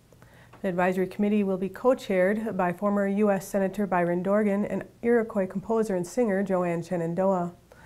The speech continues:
They will be aided by tribal members and national experts on American Indian studies, child health and trauma, and child welfare and law.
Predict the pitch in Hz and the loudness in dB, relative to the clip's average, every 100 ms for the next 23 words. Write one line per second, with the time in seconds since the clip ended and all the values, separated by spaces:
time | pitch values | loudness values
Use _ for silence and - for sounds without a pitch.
0 | - - - - 190 185 185 190 190 180 | -20 -20 -12 -4 -2 -2 0 0 0 2
1 | 170 165 - 190 185 180 185 196 190 190 | 2 0 -2 -2 0 0 0 0 0 -2
2 | 180 180 196 - 190 196 208 - 185 185 | -2 0 -2 -2 -4 -2 -4 -4 -4 -2
3 | 190 190 196 196 196 196 180 165 - 196 | -4 -2 -2 -2 -2 0 -2 -2 0 2
4 | 190 190 196 - - - 175 170 170 214 | 2 -2 -4 -14 -14 -2 0 0 0 0
5 | 196 - 165 - 196 190 180 - 208 202 | 0 -2 -6 -2 0 2 0 -2 -2 0
6 | 180 175 160 170 165 165 175 180 170 170 | 0 0 -2 -2 -2 0 2 2 2 0